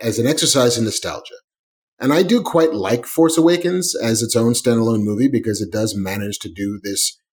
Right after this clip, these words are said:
incredibly heavy lift of giving us new characters we're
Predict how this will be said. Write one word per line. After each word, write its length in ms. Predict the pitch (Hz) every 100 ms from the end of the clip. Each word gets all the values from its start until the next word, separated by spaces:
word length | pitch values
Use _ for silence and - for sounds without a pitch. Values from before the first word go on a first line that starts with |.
| -
incredibly 480 | 143 147 151 156 -
heavy 200 | 131 123
lift 400 | 185 156 - -
of 420 | 110 107 101 - _ _ _ _ _ -
giving 240 | 131 147 139
us 100 | 120
new 140 | 170
characters 480 | 170 147 139 143 113
we're 320 | 131 123 117